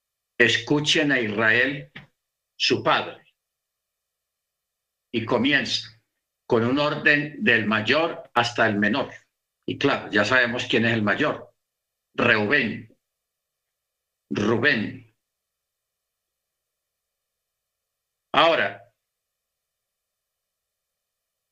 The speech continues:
eh, los sabios dicen, hermanos,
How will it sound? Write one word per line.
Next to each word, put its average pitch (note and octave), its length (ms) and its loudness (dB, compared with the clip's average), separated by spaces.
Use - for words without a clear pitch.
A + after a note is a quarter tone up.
eh, D3 400 6
los D3 160 0
sabios A3 460 2
dicen, F3+ 340 0
hermanos, B2 720 -2